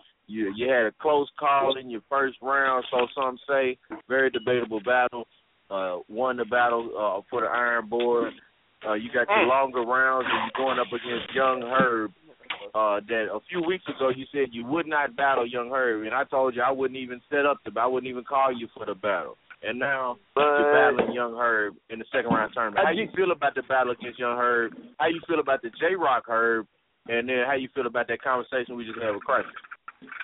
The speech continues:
Speaker 2: Uh, about the battle with Young Herb, you know what I'm saying? Like I, like I told him, this would be the only time I'll battle him in the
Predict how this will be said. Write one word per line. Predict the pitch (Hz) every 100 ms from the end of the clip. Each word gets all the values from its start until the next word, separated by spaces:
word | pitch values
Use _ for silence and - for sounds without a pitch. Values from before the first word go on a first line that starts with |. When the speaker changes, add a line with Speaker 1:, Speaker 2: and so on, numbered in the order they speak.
| - - - - - - _ -
Speaker 2:
Uh, | 165 165 156 147 131 127 - - - - - - - - _ - - - - - - - - - - - - - - -
about | 123 131 175 175
the | -
battle | 180 196 190 180
with | 180
Young | 185 180
Herb, | 170
you | 185 190 175 -
know | 175 175
what | 170
I'm | -
saying? | 175 165 - _ _ _ - - 214 - -
Like | 180 185
I, | 180 -
like | 180 185
I | 185 185
told | 175 156
him, | 143
this | 165 170
would | 160
be | 160
the | 147
only | 156 151 _
time | 147 147 139 131
I'll | 135 131
battle | - 127 107
him | 110 120
in |
the | 127